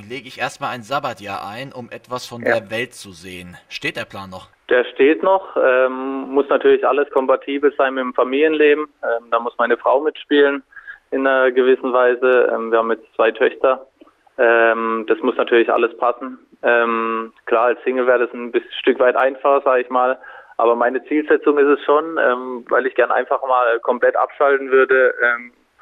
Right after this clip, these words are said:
Speaker 2: das heißt gar nicht, dass ich nicht direkt nach, nach meiner Karriere arbeiten möchte, sondern ich möchte einfach mal ein Stück weit das sehen, was ich, äh, bis dahin in meiner Laufbahn oder durch meine Laufbahn verpasst hab. Ähm, bei mir ist eigentlich,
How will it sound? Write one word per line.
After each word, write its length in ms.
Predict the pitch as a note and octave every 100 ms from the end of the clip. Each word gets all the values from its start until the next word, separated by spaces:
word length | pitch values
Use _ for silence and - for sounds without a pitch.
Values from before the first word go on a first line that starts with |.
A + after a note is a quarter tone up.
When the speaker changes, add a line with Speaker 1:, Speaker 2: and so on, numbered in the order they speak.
| - - - - - _
Speaker 2:
das 240 | - A2+ -
heißt 280 | A#2 A#2 -
gar 160 | A#2
nicht, 160 | B2+ B2+
dass 120 | A#2
ich 220 | A2 -
nicht 340 | A#2+ B2 A#2 -
direkt 240 | A#2+ A#2+
nach, 300 | B2 A#2 A2 A2+ A2
nach 220 | A#2 -
meiner 220 | A#2+ A#2
Karriere 400 | - A2+ A2 A#2
arbeiten 360 | A2+ B2 C3+ C#3
möchte, 300 | C3 - B2+
sondern 260 | A#2 A#2 A#2
ich 100 | A2+
möchte 220 | A#2+ -
einfach 220 | A#2 -
mal 260 | C3 B2 A#2 - _ _ _ _ _ _ _ -
ein 80 |
Stück 260 | - D#3+ D#3+
weit 200 | D3+ D3
das 100 | D#3 -
sehen, 220 | E3 E3
was 160 | D#3 D3+
ich, 220 | - -
äh, 440 | C#3+ C3+ C3+ C3 B2+
bis 160 | B2+ -
dahin 380 | C3 C#3 D3
in 120 | C#3 C3
meiner 460 | B2+ B2 B2 B2
Laufbahn 640 | B2 B2+ - - C3+ C3
oder 180 | B2+ A#2+
durch 240 | C3+ C#3 D3
meine 220 | C3 C3
Laufbahn 400 | C3 B2+ C3+ A#2+
verpasst 400 | D#3+ - C#3 -
hab. 160 | D#3 D3+ -
Ähm, 360 | A#2+ A#2+ A#2+ A#2 _ _ _
bei 120 | A#2+
mir 240 | B2 A#2+ B2
ist 220 | B2+ -
eigentlich, 320 | B2 B2+